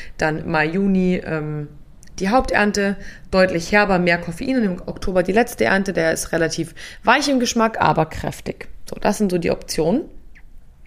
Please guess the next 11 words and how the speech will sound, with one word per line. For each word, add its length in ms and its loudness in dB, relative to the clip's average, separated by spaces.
Und, 320 4
ähm, 220 0
genau, 180 6
man 160 4
erntet 340 2
wirklich 240 2
nur 140 6
die 140 -2
obersten, 480 2
besten 400 -2
Blätter 440 2